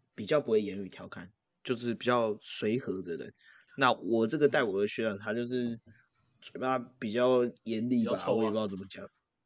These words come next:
Speaker 1: 对，比较臭，
Speaker 2: 嗯。
Speaker 1: 就很喜欢乱臭人。所以，然后又喜欢，反正就画大饼、讲大话，所以就很常会这样子。然后我那个时候其实饱受痛苦的啊，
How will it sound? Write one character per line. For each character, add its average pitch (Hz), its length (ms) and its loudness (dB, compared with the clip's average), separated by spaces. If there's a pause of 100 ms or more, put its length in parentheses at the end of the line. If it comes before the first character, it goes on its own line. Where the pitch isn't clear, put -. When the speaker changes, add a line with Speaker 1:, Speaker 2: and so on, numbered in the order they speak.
(140)
Speaker 1:
对， 101 140 -2
比 95 80 -6
较 214 80 0
臭， 98 400 -4
Speaker 2:
嗯。 - 40 -6
Speaker 1:
就 113 140 -4
很 104 120 -4
喜 214 80 -4
欢 101 160 -4
乱 101 160 -2
臭 - 280 -6
人。 - 180 -10 (380)
所 117 200 -2
以， 107 380 0
然 120 120 0
后 147 60 10
又 151 120 8
喜 131 140 2
欢， 113 240 2
反 113 140 -4
正 117 80 -4
就 120 140 -2
画 110 180 -2
大 98 200 -2
饼、 90 220 -10
讲 90 160 -10
大 92 220 -6
话， 87 240 -8
所 104 180 0
以 92 80 -2 (360)
就 120 140 0
很 107 160 -8
常 113 180 -4
会 131 120 6
这 139 60 2
样 120 120 2
子。 98 120 -12
然 127 120 2
后 147 60 2
我 131 100 4
那 170 80 2
个 175 80 6
时 156 80 -4
候 151 80 -2
其 139 200 -10
实 151 80 -12
饱 101 180 -2
受 139 180 2
痛 131 220 0
苦 107 140 -6
的 87 100 -6
啊， 92 80 -8